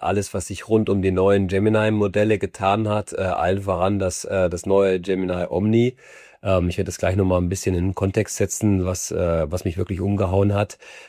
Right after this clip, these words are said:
Ähm, aber auch, ähm, Gemini Spark ist was, was wir so bisher noch nicht gesehen haben. Und, äh, dann, ähm, was Google eigentlich seit Jahren sehr, sehr stark vorantreibt und so einen Markt auch wahnsinnig differenziert, ist alles rund um den A-I-Hypercomputer.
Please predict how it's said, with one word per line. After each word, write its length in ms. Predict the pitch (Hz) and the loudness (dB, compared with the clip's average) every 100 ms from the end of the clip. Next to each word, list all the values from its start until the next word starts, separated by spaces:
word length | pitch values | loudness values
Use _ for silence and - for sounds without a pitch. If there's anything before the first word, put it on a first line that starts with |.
| - | 0
Ähm, 320 | 92 90 90 - | 4 4 2 2
aber 300 | 90 104 90 | 6 6 8
auch, 340 | 104 95 - | 6 4 0
ähm, 440 | 110 98 90 90 87 | 4 4 4 -2 0
Gemini 480 | 101 101 98 92 87 | 2 4 4 2 0
Spark 540 | - - 85 107 - | -2 0 4 4 0
ist 320 | - 110 - | -4 -4 0
was, 240 | 110 - - | 2 0 -2
was 180 | 95 104 | -4 -2
wir 100 | 95 | -2
so 200 | 101 101 | -2 -2
bisher 280 | 104 104 | -2 -2
noch 140 | 101 95 | -2 0
nicht 240 | 104 - | -2 -2
gesehen 440 | 95 85 87 98 92 | -4 -2 0 0 0
haben. 400 | 92 95 101 98 - - - _ | 0 -2 -2 -6 -12 -20 -20 _
Und, 420 | 98 98 95 90 | 0 2 2 -2
äh, 400 | - 95 90 87 - _ | 0 2 2 0 -6 _
dann, 480 | 85 90 104 104 90 - | 0 2 2 0 -4 -2
ähm, 420 | 92 90 87 85 | 2 2 0 -2
was 180 | 87 - | -4 -4
Google 280 | 107 101 | 0 0
eigentlich 320 | 82 87 95 - | 0 0 -2 0
seit 180 | 87 | 0
Jahren 340 | 87 85 98 101 | 0 2 2 4
sehr, 200 | 98 101 | 4 4
sehr 160 | 95 | 2
stark 280 | 87 87 82 | 0 0 -2
vorantreibt 600 | - 85 85 110 92 90 | 0 0 0 0 -2 -2
und 80 | 87 | -2
so 100 | 92 | -2
einen 160 | 87 82 | -2 -2
Markt 320 | 82 95 - | -2 -2 -2
auch 180 | 87 85 | -4 2
wahnsinnig 520 | 92 92 92 87 - | 2 2 0 -4 -4
differenziert, 720 | 92 90 82 87 - 107 90 | -6 -4 -4 -4 -2 -2 -2
ist 280 | 90 - - | -6 -8 -4
alles 320 | 85 95 - | -2 -2 0
rund 220 | 101 95 | 0 0
um 160 | 95 95 | 0 0
den 240 | 90 87 | 0 0
A-I-Hypercomputer. 1500 | 78 90 80 90 85 92 - 90 87 76 - 78 73 78 113 | 2 2 4 2 2 0 0 -4 -4 -6 -8 -10 -4 -4 -4